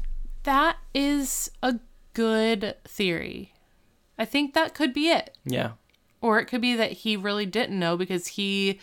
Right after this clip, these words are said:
Speaker 2: Maybe.
Speaker 1: sat there and was like, "I don't need it. All I,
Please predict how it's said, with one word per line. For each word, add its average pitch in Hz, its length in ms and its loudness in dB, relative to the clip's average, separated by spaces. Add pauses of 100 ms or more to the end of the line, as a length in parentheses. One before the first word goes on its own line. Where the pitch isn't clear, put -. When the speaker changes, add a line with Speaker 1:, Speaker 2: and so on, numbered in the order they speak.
(240)
Speaker 2:
Maybe. 226 340 2
Speaker 1:
sat 226 360 6
there 214 180 4
and 202 160 2
was 190 220 0
like, 190 180 0
"I 185 120 4
don't 196 180 2
need 196 180 2
it. 175 220 2 (100)
All 180 180 6
I, 185 260 4